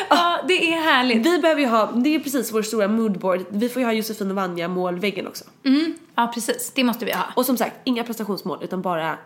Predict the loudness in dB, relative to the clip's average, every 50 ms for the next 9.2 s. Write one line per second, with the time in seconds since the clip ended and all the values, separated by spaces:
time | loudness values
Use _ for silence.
0 | -20 _ -12 -8 -6 -6 -4 -6 -8 -10 -10 -10 -10 -8 -8 -8 -8 -6 -2 0
1 | 0 0 0 -2 -4 -8 -10 -10 -8 -8 -8 -8 -10 -14 -14 -10 -8 -6 -4 -4
2 | -6 -8 -10 -12 -12 -10 -12 -12 -12 -12 -12 -14 -16 -20 -8 -4 -2 0 0 0
3 | -2 -2 -4 -8 -14 -18 -14 -12 -12 -10 -8 -8 -8 -10 -10 -16 -20 -20 _ _
4 | -20 -20 -20 -20 -20 -20 -16 -12 -4 -2 0 2 2 2 0 0 -2 -2 -2 0
5 | 0 0 0 -2 -4 -4 -4 -4 -4 -4 -6 -8 -8 -8 -8 -6 -6 -4 -2 -2
6 | -2 -2 -2 -2 0 0 0 0 0 -2 -4 -4 -4 -4 -4 -4 -4 -6 -6 -4
7 | -4 -2 -2 -2 -2 -4 -4 -4 -4 -4 -4 -4 -4 -4 -4 -4 -4 -6 -6 -6
8 | -6 -8 -8 -8 -10 -12 -10 -10 -10 -10 -10 -10 -10 -10 -10 -10 -10 -6 -2 0
9 | 0 0 0